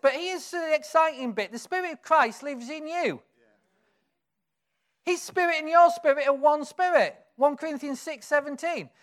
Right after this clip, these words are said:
"It's no longer you who live, but Christ who lives in you." Galatians two twenty. "As he is, so are you in this world." John five, one John five.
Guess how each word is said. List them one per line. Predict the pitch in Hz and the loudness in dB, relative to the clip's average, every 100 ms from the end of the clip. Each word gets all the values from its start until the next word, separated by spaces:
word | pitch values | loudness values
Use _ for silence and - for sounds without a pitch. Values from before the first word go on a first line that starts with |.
| _ | _
"It's | - | 4
no | 330 330 | 6 8
longer | 330 359 370 | 8 6 4
you | 349 359 | -4 -2
who | 349 339 | -2 -2
live, | 359 254 | -4 -2
but | 247 - | -6 -4
Christ | - 320 349 285 | -2 0 0 -2
who | 302 285 | -8 -8
lives | 302 285 254 | -8 -8 -10
in | 320 | -10
you." | 339 330 | -8 -6
Galatians | 247 269 302 285 311 294 | -4 0 0 0 -10 -12
two | 311 302 | -10 -10
twenty. | - 320 277 240 | -2 -2 -2 -2
"As | 311 330 | 2 2
he | 359 359 359 | 0 -6 -6
is, | 269 | -6
so | - 330 330 | -6 -4 -2
are | |
you | 330 330 330 | -2 -4 -6
in | 294 | -6
this | 320 - | -8 -2
world." | 277 208 196 | 0 0 2
John | 302 320 | 2 2
five, | - 330 320 214 170 | 4 6 6 4 4
one | 277 311 | 4 6
John | 302 302 | 4 4
five. | - 311 320 175 | 2 2 2 0